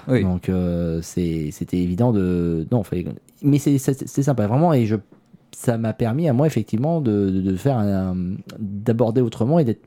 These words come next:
Speaker 2: plus sérieux que ce que j'ai pu être d'habitude sur des, sur des tables en tant, en tant que joueur. Vraiment, euh, mais aussi bien sérieux dans le sens, euh,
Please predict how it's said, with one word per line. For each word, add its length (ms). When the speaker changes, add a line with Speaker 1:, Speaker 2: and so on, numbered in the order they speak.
Speaker 2:
plus 200
sérieux 480
que 140
ce 40
que 100
j'ai 100
pu 180
être 140
d'habitude 400
sur 180
des, 340
sur 120
des 60
tables 200
en 80
tant, 160
en 80
tant 160
que 80
joueur. 240
Vraiment, 360
euh, 200
mais 100
aussi 160
bien 140
sérieux 360
dans 120
le 80
sens, 340
euh, 180